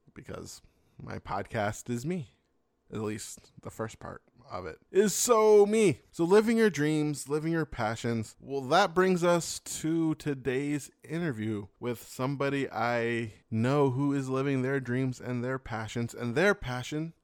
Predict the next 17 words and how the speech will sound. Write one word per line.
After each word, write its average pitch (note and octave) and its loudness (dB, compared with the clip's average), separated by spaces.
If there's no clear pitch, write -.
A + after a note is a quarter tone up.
is A2+ -4
nutrition. G2 -6
Carol G#3+ 2
Freeman A#2 -2
is A#2 -6
a A#2 -2
certified D3+ -2
nutritionist A#2 -8
and A2+ -6
certified A#2 -6
clinical D3+ 2
hypnotherapist D#3+ -8
that C3+ 2
went D3+ 2
from C3+ -2
squeaking E3+ -8
by G#2+ -4